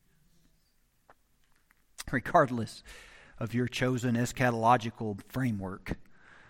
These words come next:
everybody should have a bit of a ooh when they hear the day of judgment. In Acts chapter seventeen, verse thirty and thirty-one, Jesus says, "Truly these times of ignorance God overlooked,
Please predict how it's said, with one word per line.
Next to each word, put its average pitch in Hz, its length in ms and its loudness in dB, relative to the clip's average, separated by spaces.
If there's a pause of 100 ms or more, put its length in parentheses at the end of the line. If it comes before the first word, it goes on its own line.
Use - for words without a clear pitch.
(1400)
everybody 113 800 2 (580)
should 117 220 -2
have 107 220 0
a 101 80 -6
bit 110 260 -2
of 101 140 -6
a 92 200 -10 (200)
ooh 107 260 -4 (420)
when 107 140 -6
they 104 80 -4
hear 101 220 -6
the 98 120 -12
day 101 520 -10 (480)
of - 100 -14
judgment. - 440 -16 (1200)
In 127 80 -2
Acts 123 220 2
chapter 123 280 4
seventeen, 117 520 0
verse 110 200 -4
thirty 113 280 0
and 104 100 -6
thirty-one, 110 560 -2 (800)
Jesus 113 300 -2
says, 110 240 0
"Truly 135 300 2
these 117 200 0
times 120 360 2
of 107 100 -4
ignorance 113 380 -2
God 117 260 2
overlooked, 107 580 -4